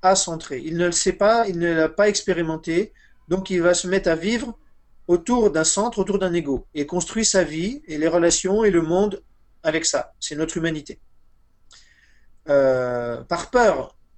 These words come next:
Pourquoi par peur ? Mais écoutez, euh, l'individu parce qu'il tourne, tourne autour de ce centre, a peur des émotions, a peur,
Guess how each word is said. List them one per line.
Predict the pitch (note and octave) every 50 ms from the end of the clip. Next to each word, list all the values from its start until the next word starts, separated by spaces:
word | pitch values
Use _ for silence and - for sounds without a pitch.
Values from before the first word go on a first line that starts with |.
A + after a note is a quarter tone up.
| - _ -
Pourquoi | - F#3 - - A#3 A3+ -
par | G3 F3+ - - -
peur ? | F3+ E3 C#3+ C3 - - -
Mais | C#3+ D#3+
écoutez, | D#3+ - G3+ F#3+ A3 A3+ G3+ F3 - - _ _ _ _ -
euh, | D3 C#3+ C#3 C3+ C3+ C3 B2+ B2+ B2+ B2+ B2+ B2+ B2+ - _ _ _ _ _ _ _ _ _ _ _ _ _ _ _ _ _ _ _ _ _ _ _ _ _ _ _ _ _ _ -
l'individu | E3 G3 G#3+ G#3 G#3 A3 G3+ F#3+ A3+ C4+ D4+ D#4 D#4 - _ _ _ _
parce | - F#3 - -
qu'il | - G#3 -
tourne, | - C4+ B3 A3+ G#3+ G3+ F#3 F#3
tourne | - C4+ B3 A3+ G3+
autour | G3 G3 G3+ F#3+
de | E3+ E3+
ce | - -
centre, | D#3+ - - G3+ B3+ C#4 - - _ _ - _ _ _ _ _ _ _ _ _ _ _ _ -
a | E3 E3
peur | - C4 C#4 - G#3
des | G3+ G#3 F#3+
émotions, | F#3+ E3+ E3 E3+ - - B2 - _ _ _ _ _ _ _ _ _ _ _ _ _ _ - - - - - _ - - - - _ _ - - - - - - - - _ _ _ _
a | - D3+ D#3+
peur, | - - - A3 A#3 A#3 A#3+ A#3+ A3+ G#3